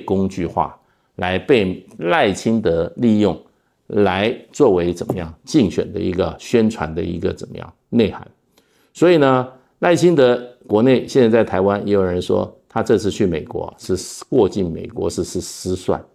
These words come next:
如果说美国给他的待遇是让他感觉哈，受到屈辱，受到美国对他怎么样臭处的打压的话，那么台湾的选民会认为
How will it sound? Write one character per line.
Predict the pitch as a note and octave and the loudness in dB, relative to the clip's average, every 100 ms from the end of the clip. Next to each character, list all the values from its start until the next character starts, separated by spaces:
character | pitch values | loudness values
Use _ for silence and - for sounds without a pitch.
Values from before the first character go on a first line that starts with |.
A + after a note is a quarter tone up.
| _ _ _ _ - | _ _ _ _ -4
如 | F#2+ C3+ E3+ | 2 4 4
果 | A2 E2+ | 0 -2
说 | - G2+ F#2 F#2+ - _ | -2 -2 -2 -4 -12 _
美 | - G2 F2 | -4 -2 -2
国 | F3 A3 | 2 2
给 | - - | 2 -2
他 | G#2 | -2
的 | G2+ | -2
待 | D3 B2+ F#2+ | 0 -2 -2
遇 | F#2 D#2+ - _ _ | -4 -8 -12 _ _
是 | - A#2 | -6 -2
让 | C3+ C#3 G#2+ | 0 0 -2
他 | - A2 | -2 -4
感 | G#2+ F2+ D2+ | -2 -6 -6
觉 | D2 F2 E2+ | -6 -4 -2
哈， | F#2 C#2+ - _ - | -2 -4 -6 _ -6
受 | - A#2 | 0 0
到 | G2+ F2+ | 2 -2
屈 | - - A2 | -4 0 2
辱， | G2+ - - _ _ | 2 -2 -10 _ _
受 | - B2+ | 0 2
到 | A#2+ A2 | 2 0
美 | G2+ F#2+ F2+ D#2+ | 0 -2 -4 -6
国 | - F2+ G2 | 0 2 2
对 | - C#3+ | 2 2
他 | G2+ G#2+ G2+ | 2 0 -2
怎 | - | -4
么 | - | -8
样 | F2 E2 - _ _ | -10 -12 -16 _ _
臭 | - D3+ D#3 C3+ G#2+ | -6 0 4 4 2
处 | - C3+ G2 - - | 2 2 2 0 -4
的 | F#2 F2+ | -4 -4
打 | - - F2 | -6 -10 -6
压 | G2 F#2 | -4 -2
的 | F2 | -4
话， | E2 D#2 C#2+ _ _ _ _ - | -4 -6 -6 _ _ _ _ -6
那 | C#3+ F3 F3 | 0 2 4
么 | A2+ F2 - | 2 0 -6
台 | - F#2+ | -4 0
湾 | G#2+ A2 | 2 2
的 | |
选 | F#2+ F2+ | 0 -4
民 | F2 E2+ | -6 -4
会 | F2 F#2+ | 0 2
认 | F#2+ F2 | 2 -2
为 | E2+ E2 | -6 -12